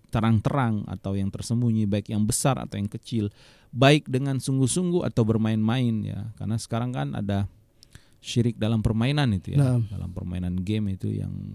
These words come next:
Speaker 1: disebar, eh, kalau ingin mendapatkan senjata harus, apa, menyembah berhala dulu.
Speaker 2: Nah.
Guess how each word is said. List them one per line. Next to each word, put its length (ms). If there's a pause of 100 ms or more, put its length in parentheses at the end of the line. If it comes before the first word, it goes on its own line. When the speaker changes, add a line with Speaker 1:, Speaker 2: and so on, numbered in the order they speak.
(120)
Speaker 1:
disebar, 640 (640)
eh, 500
kalau 220
ingin 240
mendapatkan 640
senjata 720
harus, 380 (240)
apa, 240
menyembah 560
berhala 340
dulu. 380 (160)
Speaker 2:
Nah. 240